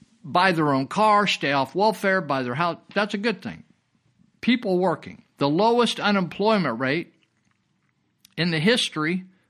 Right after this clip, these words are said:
of, of, of record keeping in the United States for blacks, Hispanics,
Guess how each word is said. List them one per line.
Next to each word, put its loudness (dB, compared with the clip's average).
of, -2
of, 0
of -2
record -2
keeping -4
in -6
the -6
United -6
States -10
for -2
blacks, -4
Hispanics, -4